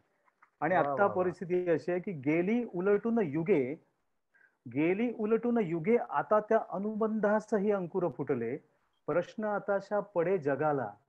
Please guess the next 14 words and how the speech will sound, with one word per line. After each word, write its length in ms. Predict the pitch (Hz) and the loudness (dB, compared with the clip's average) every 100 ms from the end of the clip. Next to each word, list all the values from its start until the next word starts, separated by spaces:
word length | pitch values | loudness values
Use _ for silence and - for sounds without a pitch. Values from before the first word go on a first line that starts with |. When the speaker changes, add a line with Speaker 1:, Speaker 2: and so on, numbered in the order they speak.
| _ | _
Speaker 1:
मी 240 | 123 175 | -8 -8
कुठला 520 | 208 - 180 190 190 185 | -8 -8 -6 -4 -2 -4
अन 140 | 170 180 | -8 -10
अक्षर 320 | 147 123 165 135 | -12 -10 -6 -6
कुठले. 380 | 123 120 107 92 _ _ _ _ _ - | -8 -12 -12 -12 _ _ _ _ _ -8
Speaker 2:
वा, 200 | 139 160 | -2 0
वा. 360 | 160 151 127 | 0 0 0
Speaker 1:
परस-, 1040 | 107 147 202 - - _ _ _ _ _ 196 170 - _ _ - | 0 2 2 0 -14 _ _ _ _ _ -8 -8 -20 _ _ 0
प्रश्न 380 | 190 - - | 0 0 -2
आताशा 440 | 233 214 220 202 202 | -2 0 0 0 -2
पडे 300 | - 185 202 | 0 0 0
जगाला, 420 | 185 185 170 180 214 | 2 2 2 2 -2
मी 300 | 160 165 214 | -4 -8 -8
कुठला 380 | 208 - 208 | -8 -4 -2